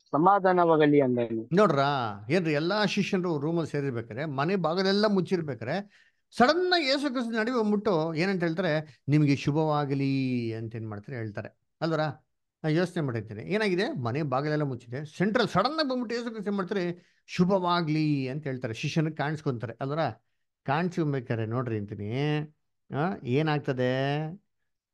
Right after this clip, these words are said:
Speaker 2: ಎಲ್ಲಾರು ಇದ್ರು, ತೋಮಾನೇ ಇಲ್ಲ ಅಲ್ಲಿ. ಇಪ್ಪತ್ನಾಲ್ಕನೇ ವಾಕ್ಯ ಓದಿಂತೀನಿ. ಹಾ, ಇಪ್ಪತ್ನಾಲ್ಕು ಓದಾರ ಅದಲ್ಲೇ.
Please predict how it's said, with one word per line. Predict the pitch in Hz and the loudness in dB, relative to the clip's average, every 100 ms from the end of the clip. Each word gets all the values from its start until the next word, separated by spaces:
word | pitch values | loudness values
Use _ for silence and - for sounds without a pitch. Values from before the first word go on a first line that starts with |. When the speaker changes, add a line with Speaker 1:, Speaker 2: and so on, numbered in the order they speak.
| - | -10
Speaker 2:
ಎಲ್ಲಾರು | 113 127 143 151 151 | -4 -2 2 2 4
ಇದ್ರು, | 151 131 113 113 113 107 _ - | 2 0 -2 -4 -4 -6 _ -2
ತೋಮಾನೇ | 127 143 139 139 139 | 0 2 0 0 0
ಇಲ್ಲ | 131 127 | 2 2
ಅಲ್ಲಿ. | 131 123 | 2 0
ಇಪ್ಪತ್ನಾಲ್ಕನೇ | 117 127 147 - 143 135 151 | -4 -4 -6 -2 -4 -2 -2
ವಾಕ್ಯ | 139 143 | 0 2
ಓದಿಂತೀನಿ. | 131 127 117 104 | 2 0 -2 -4
ಹಾ, | - 131 117 101 - | -6 -6 -6 -6 -12
ಇಪ್ಪತ್ನಾಲ್ಕು | 135 151 139 147 127 | -6 -6 -4 -4 -2
ಓದಾರ | 123 113 110 | -2 -2 -2
ಅದಲ್ಲೇ. | 123 101 | -4 -6